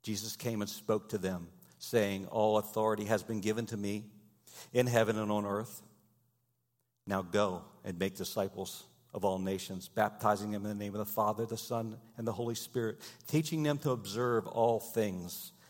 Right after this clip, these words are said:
that I have commanded you. And lo, I will always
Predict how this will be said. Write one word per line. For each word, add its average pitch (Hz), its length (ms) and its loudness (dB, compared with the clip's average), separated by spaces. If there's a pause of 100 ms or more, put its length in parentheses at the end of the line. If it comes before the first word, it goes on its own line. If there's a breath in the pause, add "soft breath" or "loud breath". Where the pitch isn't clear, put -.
(140 soft breath)
that 113 140 4
I 104 80 4
have 104 140 0
commanded 101 540 -2
you. 95 360 -6 (580 soft breath)
And 92 220 -4
lo, 92 380 -4 (300)
I 101 100 2
will 92 200 -4
always 92 640 0